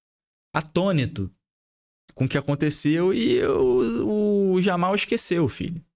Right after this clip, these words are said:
Esqueceu. Foi só por uma noite e é isso aí. Então, no Baldur's Gate, quando você pega ali os teus companions, basta que você comece a conversar com um personagem. "Ah, vou começar a trocar ideia aqui com ele."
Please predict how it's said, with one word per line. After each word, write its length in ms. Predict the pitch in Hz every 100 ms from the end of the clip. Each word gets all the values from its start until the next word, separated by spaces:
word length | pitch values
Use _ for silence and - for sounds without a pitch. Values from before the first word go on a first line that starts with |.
| -
Esqueceu. 560 | - 175 - 127 101
Foi 220 | 92 117 113
só 180 | -
por 160 | 147 156
uma 160 | 151 127
noite 640 | 113 127 147 156 185 175 _ _ _ _ _ -
e 120 | 156
é 60 |
isso 220 | 156 165 208
aí. 220 | 160 107 - - _
Então, 140 | 262
no 80 | 262
Baldur's 300 | 226 214 135
Gate, 280 | 147 175 -
quando 160 | 151
você 240 | 139 135 135
pega 300 | 123 131 120
ali 100 | 117
os 120 | 104
teus 320 | 104 104 104
companions, 840 | - 82 117 - 107 82 - - _ _ _ _ _ _ _ _ _ _ _ _ 139
basta 680 | 127 214 247 - - 147
que 160 | 127 143
você 880 | 127 135 - - 131 127 123 120 120 - _ _ -
comece 360 | 170 185 -
a 40 | 190
conversar 580 | - 131 131 - 110 107
com 120 | 120
um 80 | 113
personagem. 640 | 110 - 131 120 143 147
"Ah, 80 | 98
vou 240 | 85 269 - _ _ _ _
começar 320 | - 294 - 208
a 40 |
trocar 340 | - 202 202
ideia 260 | 180 147 139
aqui 140 | 139
com 180 | 147 175
ele." 320 | 147 151 175